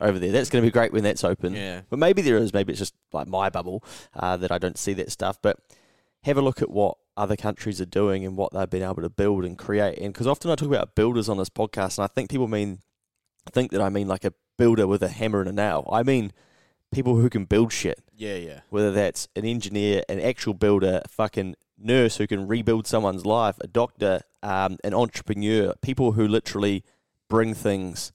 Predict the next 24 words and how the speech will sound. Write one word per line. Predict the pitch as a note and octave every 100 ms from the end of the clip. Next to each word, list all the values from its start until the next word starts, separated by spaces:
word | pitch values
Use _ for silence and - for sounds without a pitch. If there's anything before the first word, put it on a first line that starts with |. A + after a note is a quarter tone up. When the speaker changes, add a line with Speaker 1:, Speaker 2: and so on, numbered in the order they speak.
| _ _ _ -
Speaker 1:
to | A#2
creation | - G2 F2+ G#2+ - F#2 F#2+ G#2+
Speaker 2:
Mm. | G#2+ F#2 E2 F#2+
Speaker 1:
and | F#2
reality. | F2+ G#2 F#2
I | F2+
think | G2+
that's | A2+ G#2+ -
the |
sort | A#2 G2
of | F2+
stuff | G#2+ G2+
we | F#2+
wanna | F#2 F#2
be. | F2 F#2 F#2
Speaker 2:
They | A2 A#2+
invent | A2+ A#2 C3+
productivity, | - G#2+ G2 - A#2 A2 D#2
man. | A1+ G1+ -
Speaker 1:
Yeah. | A2+ A#2 A2
Speaker 2:
Out | -
of |
thin | - G2
air. | G#2+ F#2 C2+